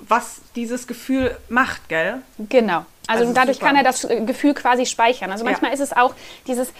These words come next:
Speaker 2: ah, das fühlt sich so an, dann ist es richtig. Und wenn es sich so anfühlt, dann ist es
Speaker 1: Ja.
Speaker 2: falsch.
Speaker 1: Ja.
Speaker 2: Wobei ich immer natürlich richtig und falsch ist immer, äh, immer schwierig, aber man hat ja ein gewisses Ziel, ne?
Speaker 1: Mhm.
Speaker 2: Und wenn man eben zum Beispiel als Ziel hat, diesen bestimmten Muskel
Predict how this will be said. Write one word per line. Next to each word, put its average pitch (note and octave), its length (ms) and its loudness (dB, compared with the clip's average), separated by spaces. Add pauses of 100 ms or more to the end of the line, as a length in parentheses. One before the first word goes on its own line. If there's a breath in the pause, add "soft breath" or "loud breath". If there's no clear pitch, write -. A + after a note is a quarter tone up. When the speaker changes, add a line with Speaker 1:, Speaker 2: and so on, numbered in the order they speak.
(220 loud breath)
Speaker 2:
ah, C#4 180 4
das A#3+ 160 -4
fühlt D4 220 2
sich A#3+ 140 -2
so D#4 220 4
an, D4+ 160 2
dann C4+ 140 4
ist B3 140 -2
es A3+ 180 -4
richtig. E4+ 440 -2
Und B3 120 -2
wenn B3 140 -2
es B3+ 60 -6
sich B3+ 120 -2
so C#4 220 4
anfühlt, C#4 400 -2
dann A#3 100 0
ist A#3 120 -6
es A3 140 -8
Speaker 1:
Ja. G#3 120 -2
Speaker 2:
falsch. F3 380 -2 (220 loud breath)
Speaker 1:
Ja. G3 120 -4 (180)
Speaker 2:
Wobei A3+ 240 4
ich C4+ 100 4
immer B3 160 4
natürlich A#3+ 300 -2
richtig C4 240 -2
und G#3+ 80 -2
falsch B3 280 2
ist A3+ 120 -8
immer, A3 320 -2
äh, - 180 -6
immer A3+ 200 0
schwierig, D4 400 0
aber A3 180 2
man G#3+ 420 -4
hat C4 120 -2
ja C4 60 0
ein B3 60 0
gewisses B3 380 0
Ziel, A3 320 2
ne? C4+ 240 -2
Speaker 1:
Mhm. A#3+ 280 -2
Speaker 2:
Und G3+ 80 -4
wenn A#3 100 2
man B3+ 180 0
eben A#3 320 2 (160 loud breath)
zum - 120 -6
Beispiel - 180 -4
als - 180 -4
Ziel C#4 180 -2
hat, B3 140 0
diesen B3 380 -2
bestimmten G#3+ 400 -4
Muskel D4+ 440 2